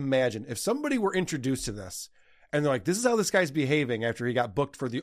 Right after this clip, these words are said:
only place that would book him to finally do a comedy show, a live show, something he hasn't done in over a year. He's finally gonna get to go do that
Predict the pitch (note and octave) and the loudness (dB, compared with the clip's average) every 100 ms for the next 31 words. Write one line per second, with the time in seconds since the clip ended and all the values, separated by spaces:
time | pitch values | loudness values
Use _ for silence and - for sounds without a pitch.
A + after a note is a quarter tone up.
0 | - G3+ C#4+ C#4+ - A#3 - G3 C#3+ A#2 | 0 2 2 -2 2 0 2 0 0 0
1 | E3+ A#2 E2 E2 _ _ _ _ _ - | 0 -2 -10 -14 _ _ _ _ _ -4
2 | D#3 - D#3+ A3 A#3 G3 G3+ F3+ D#3+ F#3 | -4 2 4 4 4 4 4 4 4 4
3 | D#3 B2+ C3+ B2 C3 F3+ C#3 E3+ C3+ - | 2 2 2 4 4 4 4 2 2 -2
4 | - F3+ F3 E3+ D3+ C#3 D3 C3 D#3+ G3 | -2 0 4 2 2 2 2 2 0 2
5 | F3+ D3 E3 C#3 G2 G2 _ _ _ C3 | 0 0 -2 -2 -4 -16 _ _ _ -8
6 | - D#3+ G3+ G#3+ F#3+ F3 E3+ B2+ E3+ E3 | 0 2 4 4 2 2 0 2 0 2
7 | C3 A2 G#2+ | 2 0 -4